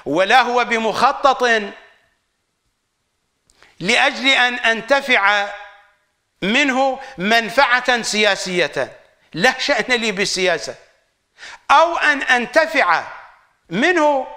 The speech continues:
لتحقيق أمر أبغي الوصول إليه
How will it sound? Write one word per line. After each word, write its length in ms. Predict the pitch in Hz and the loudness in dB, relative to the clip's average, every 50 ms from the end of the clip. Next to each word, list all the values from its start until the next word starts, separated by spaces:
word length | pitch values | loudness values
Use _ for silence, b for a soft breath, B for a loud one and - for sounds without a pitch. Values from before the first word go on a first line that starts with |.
| - - - _ b b b b b | -20 -20 -20 _ b b b b b
لتحقيق 1160 | 175 202 240 226 - 247 214 - - - - - 285 302 294 277 - 269 262 247 220 196 151 - - - _ _ _ _ _ - - | -2 -2 -2 0 0 -2 0 0 -4 -4 0 0 2 2 2 0 0 0 0 0 0 -2 -6 -10 -14 -20 _ _ _ _ _ -2 2
أمر 680 | 285 320 330 320 294 277 269 262 254 247 240 220 220 214 - - _ _ _ _ _ _ _ _ _ _ _ _ _ _ _ _ _ _ _ _ _ _ B B B B B B - | 2 2 2 2 0 0 2 2 2 0 -2 -4 -10 -12 -18 -20 _ _ _ _ _ _ _ _ _ _ _ _ _ _ _ _ _ _ _ _ _ _ B B B B B B 4
أبغي 400 | 294 349 339 330 320 - 302 302 | 4 4 4 2 0 2 4 2
الوصول 580 | 269 240 233 240 214 - - 285 311 320 294 294 | 2 2 -2 -2 -4 -2 -2 0 0 2 2 0
إليه 880 | 277 220 - 247 233 233 226 208 180 165 170 170 165 160 156 170 | 0 0 -2 0 0 2 0 0 0 -2 -2 -2 -2 -4 -6 -8